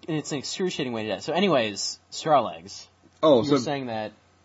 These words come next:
Speaker 2: my roommate was, uh, explaining he read some book in high school that scarred him for life, uh, some great work of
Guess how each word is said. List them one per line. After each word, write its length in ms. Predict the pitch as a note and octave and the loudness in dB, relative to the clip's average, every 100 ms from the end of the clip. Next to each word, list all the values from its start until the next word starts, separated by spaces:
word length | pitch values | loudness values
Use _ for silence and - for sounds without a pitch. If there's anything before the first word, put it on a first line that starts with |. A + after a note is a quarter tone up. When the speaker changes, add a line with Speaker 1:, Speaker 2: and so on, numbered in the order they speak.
| _ | _
Speaker 2:
my 100 | - | 4
roommate 360 | D3 D#3+ D#3+ D#3 | 6 8 6 4
was, 200 | C#3+ C3+ | 2 4
uh, 180 | C#3+ C#3 | 6 6
explaining 480 | C3 - D3+ D3 C#3+ | 4 0 2 2 2
he 100 | C#3 | 2
read 180 | C#3 | 2
some 200 | C#3 C#3+ | 2 -2
book 280 | B2 B2+ - - | 2 0 0 -4
in 360 | A#2+ A2+ G#2+ | 0 0 0
high 220 | G#2+ C3 C3 | -2 0 0
school 360 | - C#3 B2+ | -2 -4 0
that 140 | B2 - | 0 -2
scarred 280 | - A#2+ | 0 0
him 100 | A#2 | 0
for 120 | G2+ A2 | -2 0
life, 580 | B2 B2+ A#2+ A#2+ - | 2 4 2 -2 -10
uh, 100 | G#2 | -8
some 260 | F#2+ B2+ A#2 | -6 -2 -2
great 260 | G#2 B2 A2+ | 2 2 4
work 260 | A#2 A#2 | 2 2
of 180 | A2+ F#2+ | 0 -4